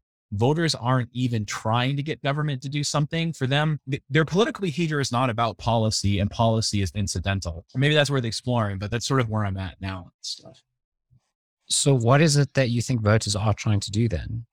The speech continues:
Speaker 1: I, I think a lot of it might be about sort of gaining social benefits for yourself. So think about some analogies. Sports fandom.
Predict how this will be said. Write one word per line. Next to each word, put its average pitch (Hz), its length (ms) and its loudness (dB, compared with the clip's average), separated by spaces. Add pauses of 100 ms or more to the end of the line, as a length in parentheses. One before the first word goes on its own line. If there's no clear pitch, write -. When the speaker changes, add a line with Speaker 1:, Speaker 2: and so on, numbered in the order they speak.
(140)
Speaker 1:
I, - 140 -2
I 151 60 2
think 247 200 -2
a 254 40 0
lot 151 240 0
of 165 80 -2
it 127 140 -2
might 131 220 0
be 123 160 -2
about 110 400 -2 (120)
sort 135 200 0
of 110 80 -2
gaining 127 360 4
social 113 640 -2
benefits 92 460 -4
for - 140 -4
yourself. - 560 -6 (500)
So 160 120 -4
think 202 120 -2
about 165 280 2
some 151 140 -2
analogies. 113 760 -2
Sports - 420 -2
fandom. 95 320 0